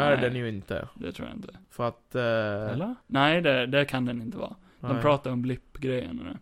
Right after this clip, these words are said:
Speaker 2: Ja.
Speaker 1: Så det kan den inte vara.
Speaker 2: Ja, men det är ju därför jag tänker mig att we live in a world where people disappear.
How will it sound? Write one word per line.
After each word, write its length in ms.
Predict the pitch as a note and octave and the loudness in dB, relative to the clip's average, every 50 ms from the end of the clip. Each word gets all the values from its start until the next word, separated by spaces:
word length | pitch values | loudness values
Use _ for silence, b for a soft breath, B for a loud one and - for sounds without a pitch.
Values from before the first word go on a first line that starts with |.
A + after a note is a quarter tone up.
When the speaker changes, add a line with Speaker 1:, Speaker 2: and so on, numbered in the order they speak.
| _ | _
Speaker 2:
Ja. 280 | - B2+ B2+ B2+ B2 B2+ - _ | -8 -6 -4 -4 -4 -6 -10 _
Speaker 1:
Så 140 | - - | -14 -10
det 100 | C3 A#2+ | -8 -8
kan 180 | A#2+ - A#2+ B2+ | -8 -6 -6 -6
den 160 | - E2+ - | -6 -6 -8
inte 180 | - - - - | -10 -14 -16 -20
vara. 80 | - - _ | -20 -8 _
Speaker 2:
Ja, 140 | - C#3+ D3 | 2 2 4
men 120 | D3 D3 | 4 4
det 40 | C#3+ | 2
är 40 | C#3+ | 4
ju 40 | D3 | 4
därför 280 | D#3 D#3 D3 - C#3 | 4 2 2 0 -2
jag 60 | C3 | -2
tänker 360 | - C#3 C3+ C3 B2+ - C3 B2 | 0 -2 -2 -2 -2 -4 -4 -2
mig 160 | B2 B2 B2 | -2 -2 0
att 180 | A#2+ A#2+ A#2+ - _ _ - _ | 0 0 -2 -4 _ _ -20 _
we 400 | - - C3 B2+ B2+ C3 C3 B2+ | -14 -10 -8 -2 0 2 2 2
live 280 | B2 B2+ C3 B2+ B2+ B2+ | 2 0 0 0 0 0
in 80 | A#2 | -2
a 60 | A#2+ A#2 | -2 0
world 260 | B2 B2+ B2+ A#2+ A#2+ | 2 2 2 2 2
where 140 | A#2 A2+ A2 | 0 0 -2
people 560 | F#2 - - C3+ B2+ B2 - - A2 G#2+ A2+ | -4 -4 -4 -2 -2 -2 -2 -4 -4 -2 -2
disappear. 720 | A2+ G#2+ - - A2 - - - C3 A#2+ F#2+ F2+ - - | -4 -4 -4 -6 -8 -6 -4 -2 0 0 0 -2 -4 -6